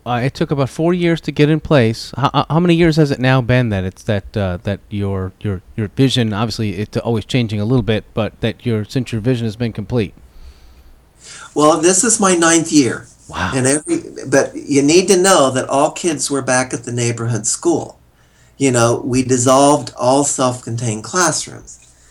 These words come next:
Speaker 2: You know, we went with learning centers. That was the goal in five years. You know, every year we do a research project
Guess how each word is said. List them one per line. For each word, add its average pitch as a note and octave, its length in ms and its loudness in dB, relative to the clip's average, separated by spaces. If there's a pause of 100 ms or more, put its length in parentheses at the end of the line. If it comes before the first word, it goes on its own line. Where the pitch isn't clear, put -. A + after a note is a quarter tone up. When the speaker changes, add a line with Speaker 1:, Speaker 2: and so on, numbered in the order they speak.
(240)
Speaker 2:
You C#3 100 -2
know, A2 180 0
we C3 160 2
went C#3 220 2
with D3+ 180 -2
learning C#3+ 360 0
centers. F#2 360 -8
That A2+ 240 0
was C#3+ 180 2
the C#3+ 100 -2
goal C3+ 440 2
in A2+ 140 -2
five G#2 400 -4
years. C3+ 560 -2 (500)
You C3+ 120 2
know, B2+ 100 2
every D3+ 380 4
year D#3 220 2
we C#3 200 0
do C#3 180 4
a B2+ 100 0
research C#3 560 2
project - 600 -10